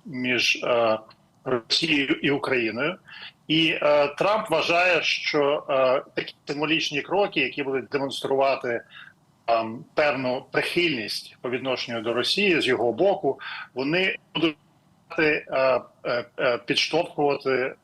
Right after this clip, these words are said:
Путіна до якихось поступок у цих переговорах. Ем, і, власне, е, введення таких обмежень, воно нібито демонструє певну, е, пе-, добру волю з боку Сполучених Штатів по відношенню до Москви.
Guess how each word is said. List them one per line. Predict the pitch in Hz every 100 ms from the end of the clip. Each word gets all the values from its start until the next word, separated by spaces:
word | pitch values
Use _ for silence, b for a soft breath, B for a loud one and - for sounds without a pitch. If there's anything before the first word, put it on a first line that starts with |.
| _ 117 110
Путіна | 220 214 175 139
до | 127 151
якихось | 143 147 139 -
поступок | - 147 - - 110 -
у | 110
цих | 143 -
переговорах. | 127 113 120 113 98 - - _ _ _ _ -
Ем, | 120 117 131 160
і, |
власне, | 147 175 165 165
е, | 151 135 - 135 131 131 135 - 107
введення | 135 170 151 147
таких | 156 180 -
обмежень, | 180 208 233 185 170 151
воно | 165 180 170
нібито | 165 151 190 170 151
демонструє | 143 143 - 160 160 143
певну, | - 147 147 139 139 131 - _ _ -
е, | 127 123
пе-, | 170
добру | 139 165 151 156
волю | 156 160 127 110
з |
боку | - 135 -
Сполучених | - 127 123 123 110
Штатів | 190 185 160
по | 139
відношенню | 135 143 131 139 120
до | 127
Москви. | 123 120 - 120 87